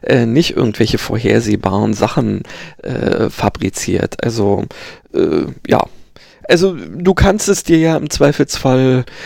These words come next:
mal irgendwie, ähm, äh, gedanklich notieren und mal schauen, ob du, wenn du mal gerade so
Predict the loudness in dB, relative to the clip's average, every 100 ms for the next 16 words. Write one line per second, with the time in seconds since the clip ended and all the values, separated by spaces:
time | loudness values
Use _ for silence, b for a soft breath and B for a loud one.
0 | B -2 2 2 2 0 0 2 4 2
1 | 2 0 0 0 0 0 0 -2 -2 -4
2 | -4 -2 0 0 -2 -4 -6 -8 -16 -16
3 | _ _ _ _ _ _ 0 4 4 2
4 | 0 -2 0 0 2 2 2 2 -2 0
5 | 0 -2 -4 B B B B B 0 2
6 | 4 2 2 0 -8 -6 -4 -2 -2 0
7 | -2 -4 -10 -10 -10